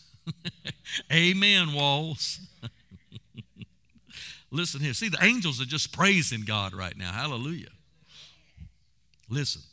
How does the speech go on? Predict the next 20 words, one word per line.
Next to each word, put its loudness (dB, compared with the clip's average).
listen. -6
Keep 0
your -4
heart -2
with -4
all -4
diligence. -4
Keep -4
your -6
heart -6
with -6
all 2
diligence, -2
because -6
out 6
of 2
it, 2
out 4
of -2
it, 2